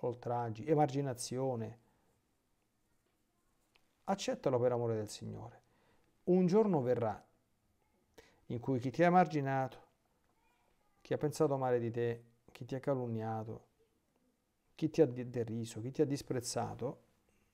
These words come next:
e davanti a tutti, eh, non soltanto tra te e lui, ma davanti all'umanità intera. Cioè, com'era sta storia?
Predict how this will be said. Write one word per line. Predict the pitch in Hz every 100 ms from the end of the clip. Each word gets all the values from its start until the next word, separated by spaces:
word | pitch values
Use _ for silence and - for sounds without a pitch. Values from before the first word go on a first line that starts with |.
| _ _ _ -
e | 160
davanti | 151 175 208 220 -
a | 165
tutti, | - 202 170 - - 117
eh, | 117 151 - _ _ _ _ _ _
non | - 117
soltanto | 117 180 175
tra | - 117
te | 113 127
e | 120
lui, | 117 120 113
ma | 113
davanti | 117 127 143 139 131
all'umanità | 123 123 123 127 123 139
intera. | 127 120 151 156 127 - - _ _ _ _ _ _ _ _ _ _ _ - - _
Cioè, | - 127 117 117 _
com'era | - 156 208 175
sta | -
storia? | 127 - 180 185 190 180